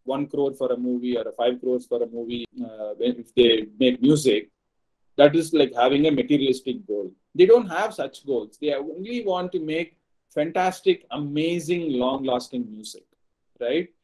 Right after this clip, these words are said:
So that's a very aspirational goal. And, and when you have that aspirational goals, it keeps, makes you keep going, especially during tough times, and it is never demotivating. But,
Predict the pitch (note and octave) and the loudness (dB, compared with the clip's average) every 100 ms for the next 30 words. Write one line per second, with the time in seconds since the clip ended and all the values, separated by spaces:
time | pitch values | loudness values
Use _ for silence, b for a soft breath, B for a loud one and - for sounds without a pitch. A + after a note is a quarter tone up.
0 | - _ - G#3 F3+ F#3 G3+ F3 G3 G#3+ | -20 _ 0 4 6 6 4 2 0 -2
1 | C#3+ - - E3+ D#3 - D3 C3 B2 B2 | -4 -6 0 0 0 -4 -6 -6 -2 0
2 | A#2 C#3 C#3+ C#3+ C3+ C3+ _ _ _ _ | 0 -6 -8 -8 -8 -12 _ _ _ _
3 | D3+ D#3 F#3 G#3+ G3 D#3 F3 A#3+ C4 B3+ | -4 0 0 0 -2 -4 0 2 0 -4
4 | D#3+ E3+ - D#3+ - F#3+ F3 - E3 D3 | 2 2 2 -6 0 2 2 -2 -4 -4
5 | B2 C3 A#2+ C3+ - _ _ _ - D#3+ | 0 2 2 0 -6 _ _ _ -14 -12
6 | D#3 A#3 B3+ - D#3+ - D#3+ F#3 F#3 G#3+ | -10 -10 -10 -12 _ -12 -6 -6 -6 -2
7 | G3+ G3 F#3 G#3 F3+ D3 E3+ F#3 F#3 D3 | 2 2 0 -4 -2 6 6 8 4 0
8 | - F3 F3+ F3 D3 D3 C#3 B2+ B2 - | -2 -2 2 4 4 0 0 -2 -2 -4
9 | A#2 C3 D#3+ D3+ D#3 D#3+ C#3 - D3+ D3 | -4 -4 -6 -4 0 -2 -4 -8 -4 2
10 | C3+ F#3+ G3 D3 D#3 D3+ B2 A#2 G2+ G2 | 6 6 4 2 0 0 -2 -6 -12 -12
11 | G#2+ B2+ | -16 -16